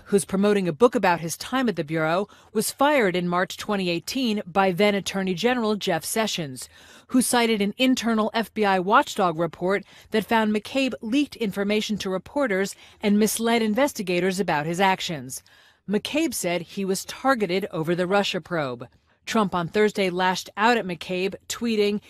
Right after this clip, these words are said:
"He pretends to be a poor little angel when in fact he was a big part of the crooked Hillary scandal and the Russia hoax,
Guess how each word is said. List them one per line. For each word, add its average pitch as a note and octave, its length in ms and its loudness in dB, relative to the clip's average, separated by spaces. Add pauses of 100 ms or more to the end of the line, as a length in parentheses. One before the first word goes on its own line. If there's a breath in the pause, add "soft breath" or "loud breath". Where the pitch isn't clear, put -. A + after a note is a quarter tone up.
(160 soft breath)
"He B3+ 180 -4
pretends D#4 560 -2
to C4+ 100 -4
be A#3+ 180 0
a F#3+ 220 0
poor D4 340 0
little A3 300 -2
angel A3 580 -2 (280 soft breath)
when A#3 180 2
in A3+ 80 4
fact A#3 380 2
he A#3+ 100 -2
was G#3 140 2
a G#3 60 4
big B3 280 -2
part B3 340 0
of G3+ 120 -6
the F3+ 80 -6
crooked G#3 340 -6
Hillary B3 380 -4
scandal F3 500 -4
and F#3 160 -2
the G#3 100 2
Russia A3 360 0
hoax, D#3+ 440 -8